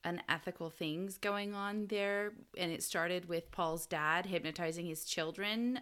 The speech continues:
Like, what the fuck? <laughs> That makes me so mad.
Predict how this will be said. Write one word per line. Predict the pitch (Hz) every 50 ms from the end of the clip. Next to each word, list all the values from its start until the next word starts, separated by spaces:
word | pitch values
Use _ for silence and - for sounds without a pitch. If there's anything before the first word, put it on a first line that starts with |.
| -
Like, | - 175 165 160 156 - - -
what | 170 170 165 - -
the | 208 214 - - _ -
fuck? | 202 170 - 110 - - - - _
<laughs> | _ _ _ - - 370 - - 571 - - - - - - - 571 - - -
That | 220 160 -
makes | 220 240 240 - - 262
me | 285
so | 254 - - - - 214 180 196 196
mad. | 196 196 170 165 156 156 170 196 233 269